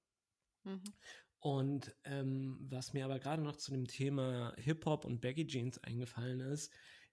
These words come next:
Speaker 2: da sind wir auch, glaub ich, von einem se-, bei einem, bei einem sehr spannenden Thema. Ich weiß nicht, inwieweit wir das jetzt da so reinwursteln können,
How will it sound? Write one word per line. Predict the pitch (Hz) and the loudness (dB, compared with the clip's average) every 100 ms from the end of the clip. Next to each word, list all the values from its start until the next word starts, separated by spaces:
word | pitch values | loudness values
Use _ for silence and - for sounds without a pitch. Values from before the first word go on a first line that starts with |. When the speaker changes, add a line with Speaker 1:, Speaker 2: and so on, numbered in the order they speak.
| _ | _
Speaker 2:
da | 123 | 2
sind | 120 147 | 4 6
wir | 147 | 4
auch, | 117 131 - _ | 2 -4 -8 _
glaub | 139 131 | 2 4
ich, | 143 - | 4 2
von | 139 | 2
einem | 131 131 | 2 2
se-, | 120 117 127 - - - | 2 2 0 0 -6 -2
bei | 131 | 0
einem, | 127 127 127 | 2 2 2
bei | 135 | 2
einem | 131 127 | 4 4
sehr | 117 139 147 | 4 4 4
spannenden | - - - 127 170 175 170 | 2 2 0 2 4 4 2
Thema. | 160 165 160 | 0 2 2
Ich | - - | 0 -2
weiß | 135 156 | -2 0
nicht, | 156 147 | 0 0
inwieweit | 147 143 151 143 135 | -4 -2 0 0 0
wir | 131 131 | 0 0
das | 135 - | -2 -4
jetzt | 127 - 120 | -6 -4 0
da | 120 | 2
so | 120 | 2
reinwursteln | 117 113 139 160 160 - _ 139 131 156 160 - 135 127 131 | 0 0 2 2 2 -4 _ -4 2 4 4 2 2 0 -2
können, | - 131 131 160 202 | 0 2 4 2 0